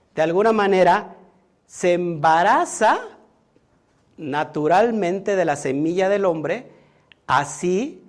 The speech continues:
este estado de nuestra alma se tiene que ember-, embarazar de esta Yud que representa Jochma y que representa Keter y que representa, también representa el pensamiento elevado divino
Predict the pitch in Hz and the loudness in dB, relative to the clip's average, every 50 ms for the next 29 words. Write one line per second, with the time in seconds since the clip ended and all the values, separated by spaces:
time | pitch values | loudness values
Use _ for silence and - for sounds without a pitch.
0 | _ _ - - 160 160 - - - 190 190 208 185 - - - 202 151 127 - | _ _ -6 -4 -4 -4 -6 -4 -2 0 0 0 0 -4 -10 -12 -10 -10 -10 -12
1 | - _ _ - 185 180 196 220 226 269 277 285 262 196 175 156 151 147 139 143 | -16 _ _ -6 -2 -2 -2 -2 -2 -4 -6 -6 -6 -8 -6 -6 -4 -6 -6 -6
2 | 143 - 135 135 143 151 151 156 185 185 - 165 143 - 170 160 165 165 165 - | -6 -6 -4 -4 -4 -4 -6 -6 -8 -6 -6 -8 -8 -6 -6 -6 -6 -6 -8 -8
3 | 160 151 139 123 120 123 - - - 131 127 135 139 135 135 131 - 143 135 160 | -8 -8 -8 -8 -10 -12 -12 -12 -10 -10 -6 -6 -6 -6 -6 -6 -4 -2 -2 -2
4 | 294 - - - - _ _ _ _ _ - 123 127 139 143 151 143 143 147 - | -2 -4 -10 -20 -20 _ _ _ _ _ -12 -8 -6 -4 -2 -4 -4 -6 -6 -4
5 | 175 175 180 - - - - - 113 107 - - 156 170 208 - - - 139 135 | -2 -2 -2 -6 -10 -20 -20 -20 -20 -14 -8 -6 -4 -4 -4 -6 -6 -8 -8 -8
6 | 127 - 131 120 - - 143 143 143 139 - 143 156 - - - - - - 127 | -8 -8 -10 -10 -8 -6 -6 -8 -6 -6 -6 -6 -6 -8 -14 -20 -18 -14 -14 -14
7 | - - - 151 165 180 240 320 - - - - - _ _ - 139 127 147 139 | -12 -14 -10 -6 -4 -2 -2 -2 -4 -8 -14 -20 -20 _ _ -16 -8 -6 -6 -6
8 | 143 - 151 139 - - 165 190 190 - 170 - - - - 147 139 - - 175 | -4 -6 -8 -8 -6 -4 -6 -4 -4 -6 -6 -6 -6 -8 -8 -8 -6 -4 -6 -6
9 | 214 - - - - - - 170 143 196 175 175 170 175 180 160 - 175 170 160 | -6 -6 -10 -20 -20 -14 -14 -6 -4 -4 -4 -4 -4 -6 -10 -10 -8 -8 -8 -4
10 | - 160 175 196 226 240 226 - - - 156 165 165 175 - 240 233 233 240 220 | -4 -2 0 0 -2 -2 -4 -8 -8 -6 -4 -4 -4 -4 -4 -4 -2 -2 -2 -4
11 | 226 - - 202 185 175 175 170 - 180 175 185 190 208 233 262 277 269 277 262 | -2 0 2 2 2 2 0 -2 -2 -4 -2 -2 -2 0 0 0 -2 -2 0 0
12 | 240 214 202 165 156 185 214 208 233 233 190 202 190 151 156 143 139 143 190 277 | 0 2 0 2 2 2 2 2 0 -4 -4 -4 -6 -4 -4 -4 -2 -4 -4 -4
13 | 311 | -6